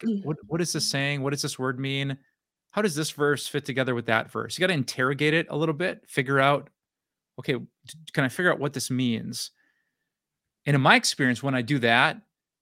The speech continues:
Speaker 2: it's the second or the third or the fourth time reading through that, oh,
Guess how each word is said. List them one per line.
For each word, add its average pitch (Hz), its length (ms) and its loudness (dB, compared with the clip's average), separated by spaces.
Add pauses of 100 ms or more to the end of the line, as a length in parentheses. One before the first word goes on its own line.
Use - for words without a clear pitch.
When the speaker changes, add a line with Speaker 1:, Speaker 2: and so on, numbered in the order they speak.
(140)
Speaker 2:
it's - 200 -4
the 135 120 -4
second 139 480 0
or 127 160 -6
the 120 100 -6
third 123 580 0
or 123 200 -6
the 113 80 -8
fourth 120 460 -4
time 123 300 0
reading 123 240 -2
through 123 480 -2
that, 113 360 0 (440)
oh, 113 200 0